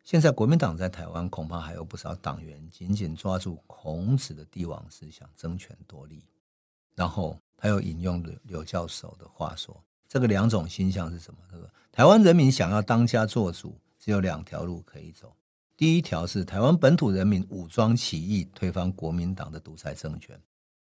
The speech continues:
第二，台湾人民团结起来奋斗，争取早日和祖国和平统一。这两条对于国民党都是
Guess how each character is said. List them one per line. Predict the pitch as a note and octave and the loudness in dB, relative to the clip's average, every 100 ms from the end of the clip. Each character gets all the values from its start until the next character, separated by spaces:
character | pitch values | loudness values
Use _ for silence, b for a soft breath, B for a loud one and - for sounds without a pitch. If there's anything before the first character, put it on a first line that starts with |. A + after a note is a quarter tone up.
| _ | _
第 | A2+ G2 | 0 0
二， | D#2+ - _ _ _ | 0 -6 _ _ _
台 | - A#2+ | 2 8
湾 | E3+ G3+ | 8 10
人 | D#3+ | 8
民 | E3+ C#3 A#2 | 6 6 4
团 | - - B2+ F#3 | 2 0 6 6
结 | D#3+ G2+ | 6 2
起 | G2+ F2+ | 0 -4
来 | E2 F#2 | -4 -2
奋 | B2 F#2+ | 0 0
斗， | F#2+ F2+ | 0 -4
争 | F2+ A#2 B2 | 0 0 0
取 | - | -2
早 | E2+ E2+ D#2+ | -8 -6 -6
日 | G2 F#2+ | -4 -4
和 | F#2 F2+ | -4 -8
祖 | F#2+ E2+ | -6 -10
国 | E2 - D#2 | -12 -14 -14
和 | - E2 | -12 -16
平 | - E2 | -16 -20
统 | - C#2+ D#2 | -20 -20 -20
一。 | D2+ - _ _ _ _ _ _ _ | -20 -20 _ _ _ _ _ _ _
这 | B2 | -6
两 | G2 C#2 D2 | -6 -8 -14
条 | - C#2+ - | -20 -20 -16
对 | - E2 | -10 -8
于 | |
国 | E2+ - | -10 -12
民 | D#2+ E2+ E2+ | -10 -10 -14
党 | C#2+ D#2 - | -20 -20 -18
都 | A2 | -16
是 | A2+ | -16